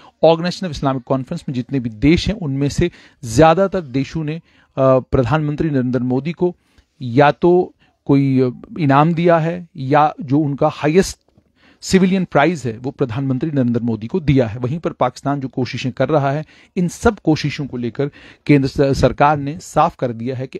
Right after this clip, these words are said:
अगर इसे भारत, इसे ओआईसी कंटिन्यू करेगा, इसे बर्दाश्त नहीं किया जाएगा। यानी समझा दिया गया है ओआईसी को कि आप जम्मू कश्मीर के मामले में बोलना बंद करें,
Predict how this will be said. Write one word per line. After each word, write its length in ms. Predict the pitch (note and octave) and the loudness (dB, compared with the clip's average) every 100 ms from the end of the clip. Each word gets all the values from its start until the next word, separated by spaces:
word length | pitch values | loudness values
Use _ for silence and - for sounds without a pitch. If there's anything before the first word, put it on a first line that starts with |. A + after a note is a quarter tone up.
| _ | _
अगर 340 | D3+ D3 F3+ F#3+ _ _ _ - | -6 -2 -2 -4 _ _ _ -8
इसे 300 | - E3 E3 | 0 2 2
भारत, 340 | A2 C#3+ C3+ _ | 0 -4 -4 _
इसे 340 | G3+ D#3 D#3 - | -6 -2 -2 0
ओआईसी 380 | - C#3+ C#3+ D3 | 2 2 2 -6
कंटिन्यू 520 | - C#3 C3+ B2 C3+ - | -2 0 0 -2 -4 2
करेगा, 400 | D#3 F#3 F3 F3+ _ | 4 4 2 -2 _
इसे 220 | - D#3+ | -4 -4
बर्दाश्त 680 | C3+ A#2+ A#2 B2+ C3 - - | -4 -6 -2 -2 -2 -4 -12
नहीं 340 | C3 C3 A#2+ E3+ - | -4 -2 -2 -6 -4
किया 240 | C3+ A#2+ | 0 0
जाएगा। 300 | A2+ A#2 A#2+ | 0 -8 -10
यानी 340 | C3 C3+ C#3 G3+ _ _ _ | 0 2 2 -4 _ _ _
समझा 360 | C#3 B2+ C#3 | -4 -2 -2
दिया 220 | C3+ B2 | -2 -4
गया 180 | A2+ A#2 | -2 -4
है 100 | A2+ | -4
ओआईसी 360 | A#2+ B2 B2 F3+ | -4 -6 -6 -10
को 260 | - B2 _ _ _ | -6 -8 _ _ _
कि 80 | - | 2
आप 200 | C#3 D3+ | 4 4
जम्मू 160 | B2 C3 | -4 -8
कश्मीर 260 | - E3 | -10 -12
के 80 | C3+ | -8
मामले 280 | C3+ A#2+ A#2+ | -6 -4 -4
में 100 | A#2 | -4
बोलना 260 | A#2+ A#2 A2+ | -6 -6 -8
बंद 380 | F#2+ D#3 F#3 | -2 0 0
करें, 320 | G3+ C#3 B2 | 0 0 -2